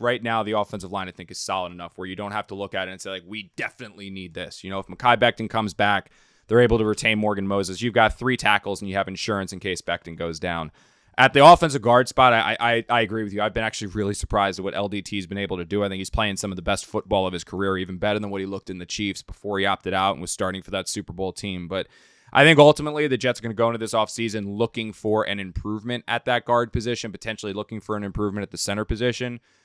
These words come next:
But what their play the last couple weeks has shown us is that they do have, they have some things working for 'em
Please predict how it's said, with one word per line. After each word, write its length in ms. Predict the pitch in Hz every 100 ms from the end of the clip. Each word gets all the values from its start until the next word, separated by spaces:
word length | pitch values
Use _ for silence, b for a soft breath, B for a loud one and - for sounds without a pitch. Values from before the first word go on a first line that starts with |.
| _ -
But 160 | 117
what 400 | 120 127 131 127 _ _ _ _ _
their 260 | 117 131 127
play 320 | - 135 127
the 60 | 110
last 280 | 117 117
couple 220 | - 107 104
weeks 220 | 110 -
has 100 | 95
shown 360 | - 107 104
us 160 | 98 -
is 100 | 95
that 180 | 98 87
they 120 | 107
do 240 | 92 110 104
have, 540 | 107 104 98 92 87 _ _ _ _ _ _ _ _ -
they 220 | 113 139
have 260 | 131 139 -
some 160 | 123
things 320 | 113 120 110
working 340 | 90 104 98 92
for 280 | - 90 85
'em 160 | 80